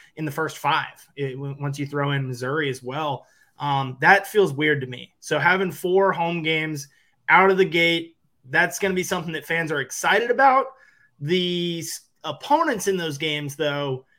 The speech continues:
not necessarily, uh, getting fans too excited. You go to Auburn. Uh, I know Jake's gonna talk about that one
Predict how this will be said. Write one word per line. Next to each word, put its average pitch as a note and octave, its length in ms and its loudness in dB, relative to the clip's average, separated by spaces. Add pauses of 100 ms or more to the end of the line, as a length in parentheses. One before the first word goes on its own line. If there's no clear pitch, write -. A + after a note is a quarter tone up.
(180)
not F3 300 2
necessarily, D#3 960 0
uh, D3 180 -2
getting D3 340 -6
fans D3 340 -8
too D#3+ 220 -4
excited. C#3+ 560 -2
You C#3 60 -10
go D#3+ 140 2
to D#3 100 0
Auburn. F3 600 2 (260)
Uh, C#3+ 40 -4
I C#3+ 200 0
know D3+ 160 0
Jake's D#3+ 320 0
gonna D3+ 180 -4
talk D3+ 240 0
about D3 260 -4
that D3+ 220 0
one D#3 380 -4